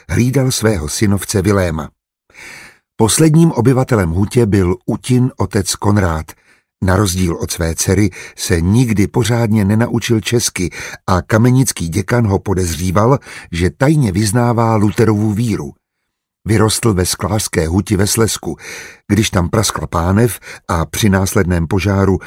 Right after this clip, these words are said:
zemřelo několik lidí, přišel o oko a kus levé ruky.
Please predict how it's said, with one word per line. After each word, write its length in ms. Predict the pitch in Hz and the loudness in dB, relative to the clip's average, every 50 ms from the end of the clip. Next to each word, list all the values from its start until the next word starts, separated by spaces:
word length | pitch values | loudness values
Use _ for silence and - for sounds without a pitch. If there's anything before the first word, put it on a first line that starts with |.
| - - - | -12 -10 -6
zemřelo 520 | 92 90 101 101 101 98 107 110 92 87 | -4 0 0 2 2 2 2 2 2 2
několik 480 | 85 92 98 - - 104 92 82 - - | 2 0 0 0 0 0 0 -2 -2 0
lidí, 420 | 92 101 92 85 101 107 107 101 - - - - - | -2 0 0 0 0 0 0 0 -2 -4 -10 -18 -12
přišel 480 | - - 143 117 - - 98 85 78 - | -4 0 0 0 0 0 -2 -2 -2 -4
o 160 | - - 113 - | -4 -4 -2 0
oko 380 | - 104 92 - 113 113 - - | 0 0 0 2 0 0 0 -2
a 120 | - 90 | -6 -8
kus 320 | - - - 104 - - - | -6 -4 -4 -4 -2 -2 -2
levé 320 | 95 92 90 98 90 90 | 0 0 2 2 2 2
ruky. 360 | 90 95 85 - - 82 78 | 2 0 -2 -4 -6 -8 -8